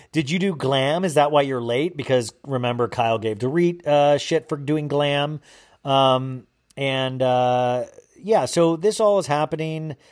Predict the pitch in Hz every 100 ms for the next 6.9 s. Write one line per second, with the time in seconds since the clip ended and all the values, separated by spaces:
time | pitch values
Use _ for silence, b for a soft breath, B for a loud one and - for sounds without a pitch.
0 | b b b b _ _ _ _ _ _
1 | - 151 139 139 156 175 170 143 165 147
2 | 139 131 135 156 160 160 156 156 151 131
3 | 143 143 127 117 143 139 151 139 - 131
4 | 120 - 180 180 170 135 123 120 117 -
5 | 123 113 107 143 151 143 131 - 110 107
6 | 101 175 170 143 117 147 156 156 151